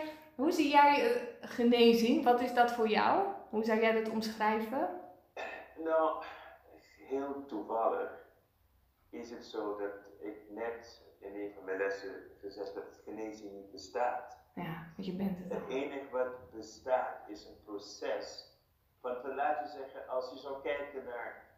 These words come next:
Speaker 2: gezondheid en de definitie van gezondheid zou zijn de afwezigheid van klachten,
Speaker 1: Ja.
Speaker 2: dan, eh,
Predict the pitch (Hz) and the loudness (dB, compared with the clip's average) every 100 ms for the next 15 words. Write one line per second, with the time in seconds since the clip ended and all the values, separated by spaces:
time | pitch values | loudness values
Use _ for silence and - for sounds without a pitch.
0 | _ _ _ _ _ - 123 - 123 160 | _ _ _ _ _ -14 -14 -8 -2 -2
1 | - - - - - - - 107 107 107 | -4 -8 -8 -8 -10 -16 -14 -10 -6 -8
2 | 107 107 123 135 - 104 107 101 120 123 | -8 -12 -8 -8 -8 -8 -6 0 2 2
3 | 120 104 - 101 98 101 98 98 - 110 | 0 -2 0 -2 -2 -4 -2 -2 -2 -4
4 | 107 104 101 98 - - 117 123 - - | -6 -4 -4 -4 -10 -8 -2 0 -2 -8
5 | - - - 196 180 - - _ _ _ | -16 -18 -10 -8 -8 -12 -20 _ _ _
6 | _ _ - - 117 117 110 110 110 110 | _ _ -20 -2 0 0 -2 -6 -8 -4
7 | 110 110 | -2 -4